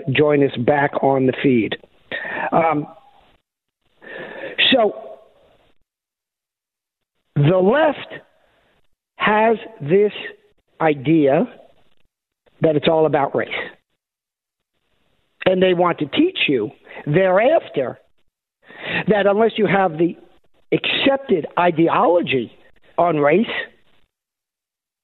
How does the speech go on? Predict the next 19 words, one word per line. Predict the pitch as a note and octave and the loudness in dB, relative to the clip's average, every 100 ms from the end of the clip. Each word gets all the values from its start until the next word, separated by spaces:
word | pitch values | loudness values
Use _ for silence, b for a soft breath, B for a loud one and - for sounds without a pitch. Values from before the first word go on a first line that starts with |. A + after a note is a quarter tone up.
| _ _ - | _ _ 0
you're | G3 C4 | 2 2
wrong. | G#3 B3+ A3+ - - _ _ _ _ _ _ _ | 2 0 -2 -10 -20 _ _ _ _ _ _ _
You're | D#3+ E3 | -4 0
evil. | D#3 E3 G3 A#3 - - _ _ _ _ _ _ _ _ _ _ - | 2 2 0 -2 -6 -20 _ _ _ _ _ _ _ _ _ _ -4
And, | C3+ C3+ D#3+ A3+ - | 0 2 2 0 0
wait | D#3 A3+ A3 | 0 0 0
for | F#3 | -2
it, | - | 2
folks, | G3 F#3 F3 - - _ _ - | 2 2 -2 -10 -14 _ _ -6
wait | D3 A3 D4+ - | 0 2 0 0
for | G3 G3 | 0 0
it, | - - _ _ _ _ _ | -4 -20 _ _ _ _ _
and | D#3 D3+ | -2 0
you're | D3 C#3 | 2 0
a | |
racist. | A2+ G2+ - - - - _ _ _ _ _ _ _ _ _ _ _ _ - | -2 -4 -6 -10 -12 -18 _ _ _ _ _ _ _ _ _ _ _ _ -4
That's | C#4+ - - | 0 0 0
how | - B3 B3 A#3 G#3+ - B B B | 0 2 2 2 0 -4 B B B
this | F3 A#3 A#3+ | 0 2 2